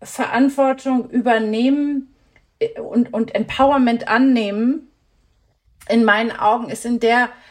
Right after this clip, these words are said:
Generation noch viel größerer Teil der Identität fast schon.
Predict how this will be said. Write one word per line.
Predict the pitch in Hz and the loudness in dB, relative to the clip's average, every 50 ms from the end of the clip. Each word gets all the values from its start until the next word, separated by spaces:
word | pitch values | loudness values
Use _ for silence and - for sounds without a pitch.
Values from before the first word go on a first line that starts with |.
| _ _ _ | _ _ _
Generation | - 240 233 233 226 226 233 226 233 - - 240 240 240 233 | -4 -2 -2 0 0 0 -2 -2 -4 -6 -6 -2 0 0 0
noch | 233 247 247 | 0 -2 -4
viel | - - - - 262 180 | -8 -8 -4 -4 -4 -4
größerer | - - - 240 254 247 - 269 233 - 214 214 | -4 -2 -2 -2 -2 0 -2 0 0 2 0 0
Teil | - - - 233 233 226 | 0 -2 -2 0 0 2
der | 220 220 185 - - | 4 2 2 2 2
Identität | 247 220 240 240 233 220 226 - - - 240 247 - | 2 2 2 2 2 0 -2 -4 -2 -2 -2 -2 -2
fast | - - 202 175 - - - | -2 -2 -2 -2 -4 -6 -8
schon. | - - - - | -8 -8 -8 -10